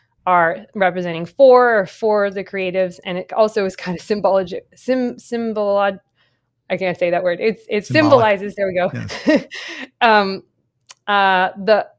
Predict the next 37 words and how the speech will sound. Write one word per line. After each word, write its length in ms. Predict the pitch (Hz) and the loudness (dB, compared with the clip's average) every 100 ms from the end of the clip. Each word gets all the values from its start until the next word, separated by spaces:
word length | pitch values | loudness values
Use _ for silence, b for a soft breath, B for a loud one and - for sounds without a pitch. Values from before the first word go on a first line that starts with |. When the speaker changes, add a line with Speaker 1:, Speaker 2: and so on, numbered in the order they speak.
| _ - | _ 4
Speaker 1:
four, 380 | 254 240 220 - | 6 8 4 2
I 100 | 202 | 0
kinda 240 | 233 226 | 4 2
had 220 | 202 214 | 4 2
this 160 | 202 196 | 0 -4
as 100 | 190 | -4
a 60 | 185 | -4
hidden 300 | 185 202 196 | -2 -4 -4
meeting 260 | 190 185 | -6 -4
with 140 | 175 175 _ | -4 -6 _
only 240 | 185 196 185 | -6 -4 -4
my 120 | 160 | -6
husband 320 | 175 170 175 | -8 -8 -8
knows, 220 | 175 170 | -8 -8
is 160 | 170 165 b b _ | -10 -14 b b _
it's, 300 | 190 180 - - | -12 -12 -14 -8
it's 240 | 185 180 | -8 -6
me, 280 | 185 196 190 | -6 -4 -2
my 140 | 180 | 0
husband, 460 | 180 175 175 175 175 - _ | 0 -2 -2 -4 -4 -10 _
and 100 | 180 | -6
my, 160 | 170 160 - | -4 -6 -8
our 80 | 175 | -8
two 160 | 165 170 | -8 -10
kids. 280 | - - - | -12 -20 -8
So 160 | 170 | -2
that 240 | 185 185 - | 0 -2 0
was 280 | 190 175 | 0 0
kinda 240 | 180 175 170 | -4 -6 -4
like 180 | 170 147 | -6 -8
the 80 | |
four 560 | 180 - 185 175 160 160 _ _ _ _ 180 | -12 -6 -2 -2 -2 -8 _ _ _ _ -2
element 400 | 175 165 160 - _ | -2 -2 -8 -12 _
kind 140 | 170 | -14
of 100 | 156 | -14
play. 220 | _ - | _ -16
So, 340 | - - 190 | -8 0 2